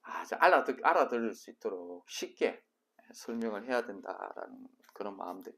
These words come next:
이제 들었어요. 아,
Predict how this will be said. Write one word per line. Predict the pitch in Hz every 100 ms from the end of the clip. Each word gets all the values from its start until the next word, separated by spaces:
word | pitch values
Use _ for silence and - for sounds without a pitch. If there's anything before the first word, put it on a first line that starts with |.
| _
이제 | - -
들었어요. | 98 95 - - - _ _ _ _ _ _ _ _ _ _ - _ _ _ _ - - _ - - - - - - - - _ _ _
아, | - 247 -